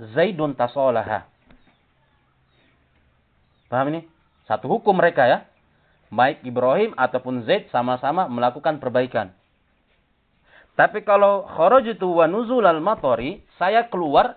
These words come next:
itu hukum saya, hujan turun itu hukumnya hujan. Mana ada hujan keluar? Hujan turun. Sama seperti tadi, wasoltu al-masjida wa khurujal musallin. Saya wasola orang-orang yang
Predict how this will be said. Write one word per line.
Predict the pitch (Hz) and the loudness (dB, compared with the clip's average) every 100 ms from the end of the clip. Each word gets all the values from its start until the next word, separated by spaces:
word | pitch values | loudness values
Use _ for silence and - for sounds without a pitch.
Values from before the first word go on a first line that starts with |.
| 156 | -10
itu | 208 | -8
hukum | 175 147 147 | -8 -8 -4
saya, | 123 104 165 254 _ _ _ _ _ _ | -4 0 0 0 _ _ _ _ _ _
hujan | - 208 208 202 | -4 2 2 2
turun | 247 254 220 | 2 2 2
itu | 131 185 | -6 -6
hukumnya | 175 180 196 190 | -6 -6 -6 -2
hujan. | 233 165 151 120 _ _ _ - | -2 2 0 0 _ _ _ -12
Mana | 139 | -8
ada | 220 190 | -4 -4
hujan | 151 156 - _ | -2 -4 -6 _
keluar? | 143 131 113 104 - | -4 0 0 -2 -12
Hujan | 190 202 202 | -4 -4 -2
turun. | 208 175 127 _ _ _ _ _ _ _ _ _ _ _ _ _ 427 427 427 427 _ _ _ _ _ _ _ _ | -4 -4 -6 _ _ _ _ _ _ _ _ _ _ _ _ _ _ _ _ _ _ _ _ _ _ _ _ _
Sama | 113 160 | -2 0
seperti | 170 170 180 | 0 -2 2
tadi, | 208 196 175 - _ | 2 2 -2 -8 _
wasoltu | _ 127 139 202 214 175 | _ 0 4 2 2 2
al-masjida | 151 156 185 135 143 180 | 2 2 -2 -2 2 4
wa | 135 135 | 4 0
khurujal | 139 175 147 131 | 0 -2 0 -2
musallin. | 123 113 110 117 95 _ _ _ _ | -2 -8 -8 -10 -12 _ _ _ _
Saya | 135 156 170 | 2 4 4
wasola | 156 151 127 123 175 220 _ - | 4 2 -4 0 0 0 _ 4
orang-orang | 135 139 143 151 156 | 4 4 2 0 0
yang | 139 | -4